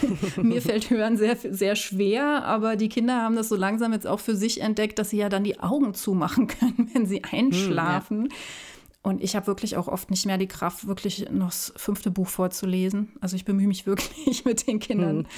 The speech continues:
Speaker 2: Hm. <laughs>
Speaker 1: noch zu lesen, aber es geht halt auch wirklich nicht, ne? Sind wir wieder beim
Speaker 2: Ja.
Speaker 1: Corona-Thema und so. Wir sind halt einfach fix und fertig.
Speaker 2: Na klar.
Speaker 1: Ähm,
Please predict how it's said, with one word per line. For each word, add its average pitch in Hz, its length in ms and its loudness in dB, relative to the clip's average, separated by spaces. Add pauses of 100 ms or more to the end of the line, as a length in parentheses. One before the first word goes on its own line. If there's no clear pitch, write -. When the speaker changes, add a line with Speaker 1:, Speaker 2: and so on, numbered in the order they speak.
(160)
Speaker 2:
Hm. 202 120 2
<laughs> 220 80 0
Speaker 1:
noch 220 140 0
zu - 200 -2
lesen, 208 440 0
aber 190 220 -2
es 185 100 -4
geht 190 220 -6
halt 170 100 -4
auch - 160 -6
wirklich - 360 -8
nicht, 160 180 -6
ne? 190 160 -2
Sind 180 100 -6
wir 180 140 -8
wieder 180 180 -4
beim 180 140 -6
Speaker 2:
Ja. 180 60 -10
Speaker 1:
Corona-Thema 190 720 -2
und 185 100 -2
so. 180 220 -10
Wir 180 60 -20
sind 202 220 -8
halt 185 180 -14
einfach - 340 -12
fix - 400 -4
und 190 140 -2
fertig. 190 580 -4 (680)
Speaker 2:
Na 175 120 -2
klar. 165 300 -4
Speaker 1:
Ähm, 190 440 0